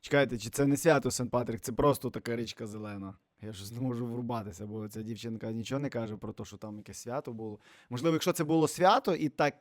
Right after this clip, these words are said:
і так от загажено місто, ну тоді я допускаю, то я згідний. Але бачите, навіть якщо так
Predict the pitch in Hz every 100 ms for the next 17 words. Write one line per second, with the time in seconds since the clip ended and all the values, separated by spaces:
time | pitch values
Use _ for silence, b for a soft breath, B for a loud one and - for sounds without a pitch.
0 | _ _ _ - 135 - 151 120 131 113
1 | 135 131 139 123 110 113 113 113 101 -
2 | 104 107 123 143 170 160 160 - 139 110
3 | 98 110 123 120 123 101 95 B B B
4 | 127 131 139 170 196 156 123 127 131 131
5 | 127 - 135 139 160 196